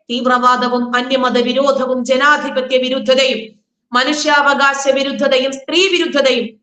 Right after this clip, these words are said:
ഞാൻ തെളിയിച്ചു തരാം. മൂന്ന് മിനിറ്റ് മാത്രം മതി എനിക്ക്." അദ്ദേഹം ആ പുസ്തകം, ഈ പുസ്തകം, ഞാൻ പറഞ്ഞ ആ പുസ്തകമല്ല നമ്മുടെ വിഷയം, നമ്മുടെ വിഷയം ഖുർആനും ഹദീസുമാണ്. കൊണ്ടുവരൂ ഇത്.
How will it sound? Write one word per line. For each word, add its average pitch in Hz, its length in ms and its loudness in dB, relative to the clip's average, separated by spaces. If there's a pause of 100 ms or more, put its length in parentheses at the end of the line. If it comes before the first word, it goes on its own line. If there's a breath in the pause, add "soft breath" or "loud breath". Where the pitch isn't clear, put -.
ഞാൻ 226 220 -4
തെളിയിച്ചു 208 340 -4
തരാം. 208 380 -8
മൂന്ന് 214 280 -2 (140)
മിനിറ്റ് 208 520 -6 (440)
മാത്രം 208 380 -8
മതി 202 160 -6
എനിക്ക്." 208 360 -10 (440)
അദ്ദേഹം 220 340 -2
ആ 226 160 0
പുസ്തകം, 254 460 -4 (120)
ഈ 277 180 -6
പുസ്തകം, 294 300 -4
ഞാൻ 262 140 0
പറഞ്ഞ 277 120 -4
ആ 285 140 -2
പുസ്തകമല്ല 254 400 -4
നമ്മുടെ 240 200 -2
വിഷയം, 233 180 -4
നമ്മുടെ 262 160 -4
വിഷയം 254 260 -6
ഖുർആനും 220 400 -4
ഹദീസുമാണ്. 208 480 -10 (1120)
കൊണ്ടുവരൂ 214 460 -6
ഇത്. 208 180 -8